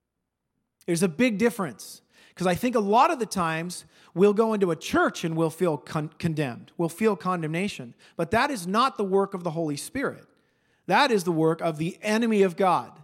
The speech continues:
That is the work of someone who is trying to convince you that you are garbage, that your whole being sucks. You belong in hell. That's probably where you're going. Maybe if you get lucky, you roll the,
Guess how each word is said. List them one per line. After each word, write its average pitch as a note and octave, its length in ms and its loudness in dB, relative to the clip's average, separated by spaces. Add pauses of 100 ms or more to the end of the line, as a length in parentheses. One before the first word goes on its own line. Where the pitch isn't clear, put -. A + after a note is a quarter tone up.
(460)
That G3 160 4
is G#3+ 100 -2
the G#3+ 80 0
work A3 380 2
of F3 140 -4
someone B3 340 0
who G#3+ 140 4
is F3+ 100 2
trying B3 320 -2
to D4 60 -4
convince A#3+ 500 -2
you E3+ 380 2 (160)
that G3 200 -2
you A3 460 2
are F#3 220 0
garbage, D#3+ 760 -4 (1700)
that F#3 140 0
your A3 100 4
whole B3 560 6
being F#3+ 640 0 (340)
sucks. - 880 -2 (580)
You F#3+ 140 0
belong F#3+ 440 6
in B3+ 100 0
hell. A#3 560 2 (400)
That's B2+ 120 -12
probably G#3+ 420 4
where A3 160 4
you're G#3+ 140 2
going. G3 500 0
Maybe G3 260 4
if - 160 -4
you F#3+ 60 -4
get G#3 160 0
lucky, F#3+ 320 0
you F#3+ 180 0
roll D#3+ 240 0
the, F3+ 140 -2